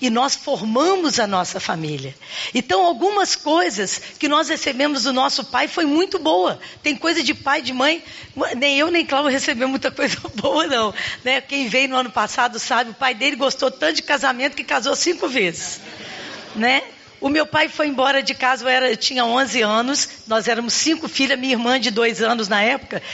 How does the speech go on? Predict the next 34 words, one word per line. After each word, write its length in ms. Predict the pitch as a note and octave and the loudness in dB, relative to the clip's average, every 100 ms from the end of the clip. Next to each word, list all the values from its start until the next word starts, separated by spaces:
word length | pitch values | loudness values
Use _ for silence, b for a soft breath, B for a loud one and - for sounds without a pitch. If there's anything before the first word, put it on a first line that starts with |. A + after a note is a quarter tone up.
| B | B
nem 220 | A3 D#4 | 0 2
lembrava 480 | F4 E4 A#3+ B3 B3 | 2 0 2 2 0
do 100 | A3+ | 0
meu 100 | A#3 | -2
pai 200 | A3+ G#3+ | 0 -2
em 80 | A3 | -2
casa, 420 | G3+ F3 D3+ D3 B B G#3+ | 0 0 -2 -8 B B -6
nunca 180 | A3 | -2
lembrou. 400 | A#3+ B3 G#3 E3+ D#3 B B | 0 0 0 -2 -4 B B
Então, 240 | D#4 E4 F#4 | -4 0 2
nós 220 | F4 F4 | 2 0
não 100 | F4 | -2
tínhamos 560 | - - F#4 E4 C4 A3+ | -2 -4 0 0 0 0
muita 560 | C4 D4 C#4 C#4 A3 B B - | 2 2 2 0 0 B B -6
bagagem 880 | B3+ A#3+ F#3+ A3 A#3 C4+ G3+ G#3 | -4 -4 -2 0 2 2 0 -2
de 160 | F3+ F#3+ | -2 -6
família. 640 | - F#3 E3+ E3+ C#3+ D3 - B B | -2 -4 -4 -6 -6 -8 -10 B B
E 80 | A3 | -2
quando 340 | C#4 F#4 F#4 | 2 2 2
nós 220 | E4 D4 | 0 0
casamos, 540 | - A3+ F3+ G3+ B3 - | 0 -2 0 -2 0 -2
claro, 420 | - F#3+ F#3+ A#3 | 0 2 2 0
como 240 | A#3+ A3 | -2 -4
todo 300 | G3+ G#3 G3 | 0 -2 -2
casal, 480 | A3 G#3+ F3 F#3+ C4 B B | -2 -2 0 0 0 B B
acha 360 | A3 C4+ - - | -2 0 0 -2
que 160 | C#4 | -4
nada 420 | A#3+ B3+ F4 F4+ | -2 0 0 0
do 180 | E4 C#4 | 0 -2
passado 760 | E4 - D4+ - - B3 C4+ C#4 | -4 -2 -2 -2 -2 0 0 0
vai 140 | C4 | 0
influenciar 520 | C#4 C4+ B3+ B3 B3 | 0 0 0 2 2
a 60 | B3 | 2
gente. 340 | A3 F#3 - | 2 -2 -4